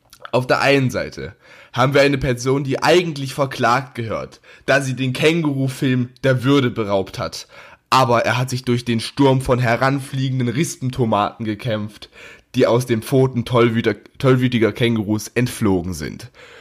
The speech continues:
Und hat sich schweißtreibend vor seine Datenverarbeitungsanlage gesetzt, um den Podcasts aller Podcasts aufzunehmen. Meine Damen und Herren, begrüßen mit mir zusammen, mit auch etwas weniger Applaus, den känguruphobischen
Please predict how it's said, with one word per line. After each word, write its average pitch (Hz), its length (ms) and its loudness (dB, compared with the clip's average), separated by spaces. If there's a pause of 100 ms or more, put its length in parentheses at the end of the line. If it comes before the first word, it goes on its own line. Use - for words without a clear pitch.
(160)
Und 117 220 2
hat 123 180 0
sich 110 400 -10 (100)
schweißtreibend 120 1120 0
vor 117 100 -2
seine 104 220 -4
Datenverarbeitungsanlage 98 1700 -2
gesetzt, 98 400 -4 (220)
um 127 160 2
den 117 160 4
Podcasts 113 680 0
aller 104 200 0
Podcasts - 880 -8 (180)
aufzunehmen. 92 680 -4 (400)
Meine 113 200 -2
Damen 139 220 4
und 131 120 -4
Herren, 127 400 -2 (400)
begrüßen 156 480 2
mit 139 140 0
mir 127 140 0
zusammen, 120 520 0 (400)
mit 151 180 0
auch 143 280 2
etwas 139 460 -2
weniger 135 340 0
Applaus, 113 540 -4 (120)
den 131 140 2
känguruphobischen 147 1040 0